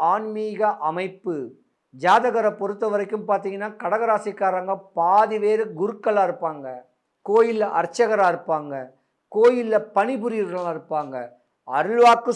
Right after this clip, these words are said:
சொல்றவங்களா இருப்பாங்க, குறி சொல்றவங்களா இருப்பாங்க. ஜோதிட தன்மையிலேயும் இருக்கக்கூடிய வாய்ப்பு கடகராசிக்கு இருக்கு. ஏன்னா மனோகாரகன் சொல்லக்கூடிய சந்திரன் வந்து உங்க ஜாதகத்துல பலமா இருக்கு.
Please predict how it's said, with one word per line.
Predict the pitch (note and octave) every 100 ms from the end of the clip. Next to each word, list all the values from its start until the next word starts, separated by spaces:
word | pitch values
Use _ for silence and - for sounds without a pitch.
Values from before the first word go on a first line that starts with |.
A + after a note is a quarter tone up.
| A#3
சொல்றவங்களா | G#3+ A3+ A3 G#3+ G#3
இருப்பாங்க, | G#3+ G3+ F#3+ F#3 E3 D3+ _ _ _
குறி | C3+ C#3 A#3 C#4 B3
சொல்றவங்களா | A3 G#3+ G#3+ G3+
இருப்பாங்க. | F3+ F3+ F3 E3+ D#3+ D#3+ - _ _ - C3 C3
ஜோதிட | G#3 B3 B3+ B3 A#3+ G3+
தன்மையிலேயும் | G#3 A#3 A#3+ A#3 B3
இருக்கக்கூடிய | A#3 A3 G3+ G#3 F#3+ F3 B2 B2+
வாய்ப்பு | E3+ A#3+ - - A4 - _ _ D4
கடகராசிக்கு | D4 C#4+ C4 A#3 A3 F#3 E3+
இருக்கு. | D3 - A#2 A#2 _ _ D3+ G3+
ஏன்னா | A#3+ G#3+ A3 A3 D#3+ D3
மனோகாரகன் | F#3 C4 D#4 - C4 B3 A#3+ A#3+
சொல்லக்கூடிய | A#3 A3+ A3 G#3+ G#3 G#3
சந்திரன் | F#3 G3+ D#4 D4 B3
வந்து | G#3 C4 C#4+
உங்க | A#3 F#3
ஜாதகத்துல | G#3+ A#3 G#3+ G#3+ F#3 D3+
பலமா | F3 G3+ G3+
இருக்கு. | E3+ -